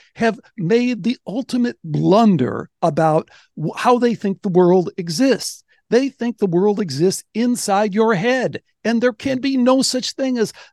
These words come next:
telepathy with an alien or screen memory. I mean, they're on board with it in a very limited way if it was, like,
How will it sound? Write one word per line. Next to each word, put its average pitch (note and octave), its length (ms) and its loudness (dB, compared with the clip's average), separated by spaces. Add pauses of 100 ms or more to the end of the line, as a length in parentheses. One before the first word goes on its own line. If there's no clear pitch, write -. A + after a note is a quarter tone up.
(180)
telepathy G#3 880 0
with F3+ 260 2
an F#3 220 4 (100)
alien E3 640 0 (220)
or A#3 180 -2
screen B3 720 -2
memory. G#3+ 720 2 (320)
I - 20 -8
mean, A3+ 220 -4 (180)
they're C4 300 0 (420)
on B3 240 0
board A3 340 4
with B3 160 2
it - 120 -6 (140)
in A3+ 100 0
a A3 60 0
very C#4+ 320 -2
limited A#3+ 560 2
way F#3 300 2
if - 220 -4
it F3+ 120 -8
was, F#3+ 160 -2
like, G3 240 -2